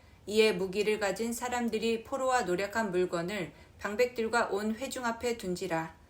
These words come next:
이 위에 이름이 기록된 자들이 일어나서 포로를 막고 노략하여 온 것 중에서 옷을 가져다가 벗은 자들에게 입히며 신을 신기며 먹이고 마시게 하며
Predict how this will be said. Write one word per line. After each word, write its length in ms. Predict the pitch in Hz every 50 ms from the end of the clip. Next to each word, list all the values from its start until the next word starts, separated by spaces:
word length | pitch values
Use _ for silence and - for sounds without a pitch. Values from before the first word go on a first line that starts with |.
| _ - - -
이 220 | - 220 233 247 233
위에 320 | 190 190 208 220 214 180
이름이 460 | 147 165 196 196 233 226 240 254 240
기록된 420 | - 233 220 226 226 - 254 240 233
자들이 540 | 226 202 190 180 185 170 190 185 185 185 - - - - -
일어나서 580 | 214 214 226 226 220 208 202 202 - 233 233 233
포로를 440 | - 277 269 269 262 254 262 254
막고 560 | 233 196 175 - - - 190 185 170 156 - - - - - -
노략하여 640 | 190 196 202 240 240 240 240 240 233 233 233 220
온 280 | 175 196 208 220 226 220
것 200 | 247 247 240 240
중에서 480 | - 202 196 190 190 185 202 202 190
옷을 460 | - 185 196 202 202 - 247 240 233
가져다가 680 | 240 - 196 170 - 190 180 175 165 165 170 170 170 - - - - -
벗은 320 | - 196 196 196 - 233 226
자들에게 480 | 220 208 185 202 190 202 196 190 208 196
입히며 460 | 190 196 - 202 196 196 214 208 202
신을 360 | 208 - - 262 254 262 262
신기며 640 | 247 - 262 262 240 254 233 190 170 151 156 151 -
먹이고 460 | 170 185 185 185 196 196 - 233 233
마시게 420 | - 175 170 170 - - - 220 202
하며 400 | 196 180 175 175 180 180 180